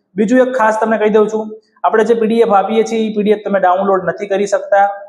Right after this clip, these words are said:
ફક્ત ને ફક્ત એક તમને લિંક પ્રોવાઈડ કરવામાં આવે છે, લિંક ઉપર તમે ક્લિક કરો છો એટલે તમને અહીંથી અમારા દ્વારા એપ્રુવ આપવામાં આવે છે અને લિંક દ્વારા પી ડી એફ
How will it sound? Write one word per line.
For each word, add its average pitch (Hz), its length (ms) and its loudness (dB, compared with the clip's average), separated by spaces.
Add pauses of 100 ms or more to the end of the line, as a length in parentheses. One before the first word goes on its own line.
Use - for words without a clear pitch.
(240)
ફક્ત 208 300 0
ને 233 80 2
ફક્ત 220 480 0
એક 196 180 -2
તમને 202 220 2
લિંક 196 360 0
પ્રોવાઈડ 190 320 2
કરવામાં 170 340 2
આવે 160 100 2
છે, 170 140 -4
લિંક 208 280 -2
ઉપર 202 180 0
તમે 190 180 -4
ક્લિક 208 240 -2 (100)
કરો 190 200 2
છો 175 360 -4 (340)
એટલે 233 320 2 (1080)
તમને 214 420 0 (600)
અહીંથી 185 260 0
અમારા 196 260 2
દ્વારા 190 340 4
એપ્રુવ 190 380 2
આપવામાં 190 320 2
આવે 196 100 2
છે 190 40 -6
અને 175 120 0
લિંક 220 280 -2
દ્વારા 208 280 2
પી 214 180 -4
ડી 208 120 0
એફ 190 120 0